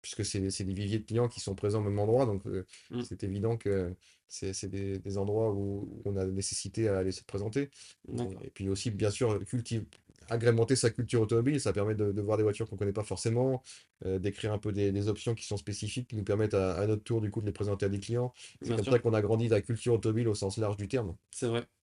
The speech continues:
Speaker 2: C'est vrai, découvrir les nouvelles innovations, dernières
Speaker 1: C'est ça, les
Speaker 2: technologies.
Speaker 1: modèles, c'est comme ça qu'on découvre
Speaker 2: Mm.
Speaker 1: les, les différentes puissances de voitures. C'est un peu un salon d'auto à ciel ouvert, ces événements-là. Donc, euh,
Speaker 2: Bien sûr.
Speaker 1: ça permet de voir des voitures, des, des, de rencontrer des, des propriétaires qui parlent de leur voiture aussi, qui vous expliquent les options, le pourquoi du comment ils ont choisi cette voiture.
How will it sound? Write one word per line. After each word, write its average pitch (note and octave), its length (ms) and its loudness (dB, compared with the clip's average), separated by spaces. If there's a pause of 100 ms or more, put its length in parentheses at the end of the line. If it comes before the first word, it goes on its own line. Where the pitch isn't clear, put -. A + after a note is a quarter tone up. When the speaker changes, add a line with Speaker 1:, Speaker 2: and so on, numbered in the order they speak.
(100)
Speaker 2:
C'est - 220 -6
vrai, B2 340 2
découvrir A#2 400 0
les A2+ 300 4
nouvelles A2 400 0
innovations, A#2 680 2
dernières A#2+ 420 0
Speaker 1:
C'est B2 120 0
ça, - 100 -4
les A#2+ 60 2
Speaker 2:
technologies. A#2+ 320 4
Speaker 1:
modèles, B2+ 340 6
c'est A#2 120 0
comme G#2+ 100 0
ça A2+ 140 4
qu'on A2+ 100 0
découvre G#2+ 300 -2
Speaker 2:
Mm. A#2+ 40 4
Speaker 1:
les, G#2 120 4
les G2+ 100 0
différentes G2 380 -2
puissances G#2 280 -2
de G#2 60 -2
voitures. A#2+ 540 4
C'est G#2 100 -4
un G#2 80 0
peu A2+ 180 0
un G#2 80 2
salon G#2+ 200 -2
d'auto G#2+ 280 0
à G#2+ 80 4
ciel G#2+ 160 -4
ouvert, B2+ 220 0
ces G2+ 180 -4
événements-là. G#2 400 0
Donc, G2 220 -4
euh, G2 60 2
Speaker 2:
Bien A#2 120 -2
sûr. E3 140 -8
Speaker 1:
ça - 400 -20
permet G2+ 200 -2
de G2 60 -4
voir G#2 140 0
des G2+ 80 4
voitures, A2+ 400 2
des, G#2+ 80 2
des, A2 300 -2
de A2 460 -8
rencontrer A2+ 480 -2
des, G#2+ 200 0
des G#2+ 100 -2
propriétaires A2+ 460 -2
qui G#2 120 -10
parlent A#2+ 220 4
de A2 80 4
leur G#2+ 140 4
voiture G#2 260 0
aussi, A2 240 -2
qui G#2+ 140 -6
vous G2+ 100 -2
expliquent G2+ 300 -6
les G2+ 120 -2
options, A#2 360 -2
le G#2 80 0
pourquoi G#2 280 0
du G#2 120 -4
comment A2+ 320 0
ils G#2 100 0
ont G2 60 4
choisi G#2 240 -4
cette F#2+ 160 -4
voiture. B2+ 400 0